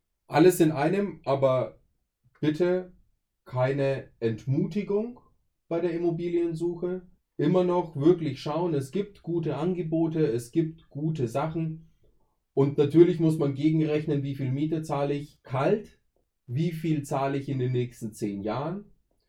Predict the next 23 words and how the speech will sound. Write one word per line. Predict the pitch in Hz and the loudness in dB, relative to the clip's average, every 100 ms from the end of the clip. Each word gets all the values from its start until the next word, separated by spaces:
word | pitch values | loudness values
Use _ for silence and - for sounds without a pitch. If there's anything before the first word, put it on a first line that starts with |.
| _ _ | _ _
und | 135 139 | -2 0
wie | 160 | 0
viel | 156 127 | 0 -4
Zinsen | - 180 202 185 165 | 4 6 6 0 -4
zahle | 151 139 147 | -6 -4 -4
ich | 135 147 - | -4 -6 -6
denn | 135 | -6
fürs | 123 110 | -4 -6
Eigentum. | - 139 170 165 165 160 | -4 -2 -2 -2 -2 2
Nicht | 156 202 160 | 0 0 -2
die | |
Tilgung, | 131 156 208 233 233 | 4 6 6 2 -2
die | 160 | -4
Tilgung | - 156 160 156 | -2 0 2 0
ist | 139 | 0
eure | 127 120 107 | -2 -2 -4
Sparrate | - 135 135 170 180 170 165 | -6 -6 -4 -4 -4 -6 -8
für | 160 160 | -4 -2
euer | 151 139 | -2 -2
Eigentum, | 147 151 151 143 | -4 -6 -8 -8
sondern | 131 113 107 | -6 -6 -6
die | 104 | -8
Zinszahlung. | 151 170 - - 175 175 180 196 | -4 -2 -4 -8 -6 -4 -6 -8